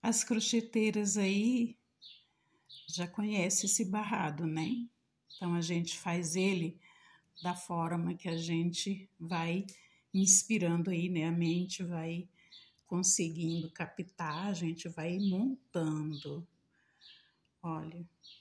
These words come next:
Que lindeza. Mais uma vez, eu indico pra vocês a arte do crochê.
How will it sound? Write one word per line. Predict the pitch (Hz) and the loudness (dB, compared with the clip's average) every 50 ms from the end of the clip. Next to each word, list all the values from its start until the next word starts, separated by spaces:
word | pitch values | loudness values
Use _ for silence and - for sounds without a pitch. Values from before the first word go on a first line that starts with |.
| _ _ _ _ _ _ _ _ _ _ _ _ _ _ _ _ _ - - - - - _ _ _ _ _ _ _ _ _ _ _ _ _ _ _ _ _ | _ _ _ _ _ _ _ _ _ _ _ _ _ _ _ _ _ -20 -20 -20 -20 -20 _ _ _ _ _ _ _ _ _ _ _ _ _ _ _ _ _
Que | - - 180 | -6 -4 -2
lindeza. | 170 180 175 180 175 170 170 160 151 165 165 - - - 170 175 170 - _ _ _ _ _ _ _ _ _ _ _ _ _ _ - - - - - _ _ _ _ _ _ _ _ _ _ - - - - - _ _ _ _ _ _ _ _ _ _ _ _ _ _ _ - - - - - - _ _ _ _ _ _ _ _ _ _ _ _ _ _ _ _ _ _ _ _ _ _ _ _ _ _ _ _ - | -2 0 0 -2 -2 -2 -2 -4 -4 -4 -2 -2 -2 -2 -2 -6 -10 -12 _ _ _ _ _ _ _ _ _ _ _ _ _ _ -20 -20 -20 -20 -20 _ _ _ _ _ _ _ _ _ _ -20 -20 -20 -20 -20 _ _ _ _ _ _ _ _ _ _ _ _ _ _ _ -20 -20 -20 -20 -20 -20 _ _ _ _ _ _ _ _ _ _ _ _ _ _ _ _ _ _ _ _ _ _ _ _ _ _ _ _ -2
Mais | 202 208 208 196 196 190 170 | 0 0 2 2 2 2 2
uma | 202 190 185 185 180 | 2 2 2 2 0
vez, | 170 170 185 175 196 185 180 196 | 0 0 0 0 0 2 2 2
eu | 185 196 | 2 4
indico | 202 208 202 196 185 190 185 185 - - | 4 4 2 2 2 0 -2 -2 -4 -10
pra | - - - 196 | -10 -8 -8 -8
vocês | 190 196 220 262 - - - - 156 139 135 143 151 151 - - | -6 -4 -2 0 2 2 2 2 0 -2 -2 -4 -4 -6 -6 -4
a | 185 175 | -4 -2
arte | 180 170 156 165 165 - - - 170 | -2 -2 -2 -4 -6 -8 -8 -8 -6
do | 160 180 - | -4 -6 -4
crochê. | - 214 185 233 220 - - - 160 139 170 - - _ | -2 0 0 0 0 0 -2 -2 -2 -2 -4 -4 -8 _